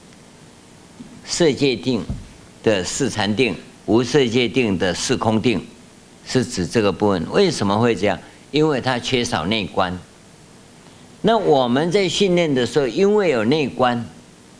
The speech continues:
所以呢，这个 prana 的成长会比较慢，但是会很扎实。所以就产生了另外一个门派，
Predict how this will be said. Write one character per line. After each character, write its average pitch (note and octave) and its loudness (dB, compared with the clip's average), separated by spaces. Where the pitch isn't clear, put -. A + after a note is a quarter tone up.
所 E3 4
以 F3 2
呢， G#2 0
这 F3 2
个 E3+ 2
prana D#3+ 0
的 B2 0
成 B2 0
长 F#2+ -2
会 A#2 0
比 - -8
较 A2+ 0
慢， C#3 0
但 D#3 2
是 C3+ 2
会 C#3+ 2
很 F2+ 0
扎 C#3 -2
实。 - -6
所 D3+ 2
以 C#3 0
就 C#3+ 2
产 G#2 -4
生 B2 0
了 A#2 2
另 D3 0
外 C3 2
一 G#2 0
个 A#2 2
门 F#2+ -2
派， A2 -2